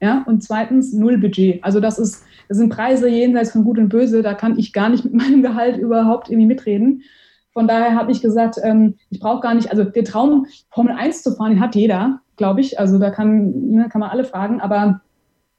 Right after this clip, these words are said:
da muss man wirklich, äh, Glück haben und, äh, ein ordentliches Konto haben.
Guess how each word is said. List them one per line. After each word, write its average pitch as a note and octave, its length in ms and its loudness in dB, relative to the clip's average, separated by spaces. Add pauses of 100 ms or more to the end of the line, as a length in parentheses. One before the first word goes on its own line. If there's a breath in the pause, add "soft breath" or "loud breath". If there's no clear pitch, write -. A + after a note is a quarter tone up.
da F#3 140 -2
muss A#3 220 0
man A3 220 2
wirklich, G#3 400 0
äh, G3+ 80 -2
Glück A3 240 -2
haben G#3+ 220 -2
und, F#3+ 300 0
äh, G3 320 0
ein F3 340 -4
ordentliches F#3+ 400 0
Konto G#3 300 0
haben. G3 380 2